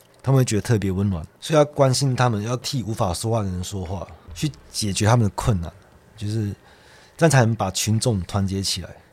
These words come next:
这才是真正的团结，就是在现实中互相帮助啊。不是脱离群众，不是加入什么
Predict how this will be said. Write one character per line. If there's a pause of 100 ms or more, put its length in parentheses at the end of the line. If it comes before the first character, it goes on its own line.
(160)
这
才
是
真
正
的
团
结，
就
是
在
现
实
中
互
相
帮
助
啊。 (1000)
不
是
脱
离
群
众，
不
是
加
入
什
么